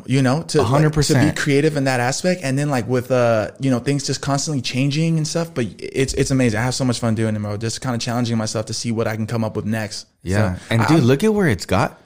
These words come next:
Speaker 2: like, got you. You, you were a big inspiration to me because,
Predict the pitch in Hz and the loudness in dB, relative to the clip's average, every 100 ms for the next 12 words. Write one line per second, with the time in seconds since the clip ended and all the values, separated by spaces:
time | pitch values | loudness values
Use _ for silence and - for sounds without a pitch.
0 | - 101 95 90 104 139 107 92 82 - | -6 -2 0 0 0 0 0 0 -4 -10
1 | - 139 190 160 175 185 123 104 160 175 | -2 2 4 6 4 4 2 4 4 6
2 | 165 - 123 147 147 127 117 107 107 120 | 4 2 2 4 4 2 4 4 2 2
3 | 101 | 0